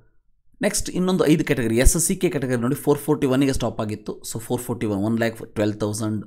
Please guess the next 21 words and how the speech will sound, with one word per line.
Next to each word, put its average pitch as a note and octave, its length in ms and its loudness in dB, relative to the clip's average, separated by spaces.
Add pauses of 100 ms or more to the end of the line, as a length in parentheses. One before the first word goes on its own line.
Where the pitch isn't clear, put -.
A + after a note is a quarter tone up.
ಒನ್ A2 240 2 (120)
ಲ್ಯಾಕ್ B2 300 -2 (360)
ಫೋರ್ಟಿ A2 240 -2
ಒನ್ B2+ 180 0
ತೌಸಂಡ್ A2 240 -4
ಟೂ A2 80 -4
ತರ್ಟಿ F#2+ 280 -10
ಟೂ. D3+ 140 -6 (440)
ತ್ರೀ G3+ 160 4 (100)
ಸೀಟ್ಸ್ F#3+ 260 2
ಇರುವಂಥ D#3 220 4
ಎಸ್ B2+ 280 6
ಸಿ D#3 100 4
ಆರ್ D3+ 140 8
ಕ್ಯಾಟಗರಿ, B2+ 400 -2 (200)
so, A#2+ 60 -4 (100)
ಫೋರ್ D3 160 4
ಫಿಫ್ಟಿ - 280 -4
ಫೈವ್ಗೆ B2 380 4
ಸ್ಟಾಪ್ G#2+ 240 0
ಆಗಿತ್ತು. G2 240 -4